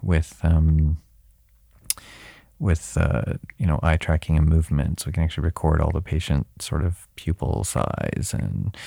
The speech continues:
head movement and their gait and things like that, we could do that before and after every treatment.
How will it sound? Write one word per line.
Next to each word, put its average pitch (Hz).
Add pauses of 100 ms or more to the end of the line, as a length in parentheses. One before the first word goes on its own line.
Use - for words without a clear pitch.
(200)
head 90
movement 80
and 67
their 82
gait 76
and 87
things -
like -
that, 73 (560)
we 98
could 87
do 92
that 82 (540)
before 90
and 82
after 85
every 82
treatment. -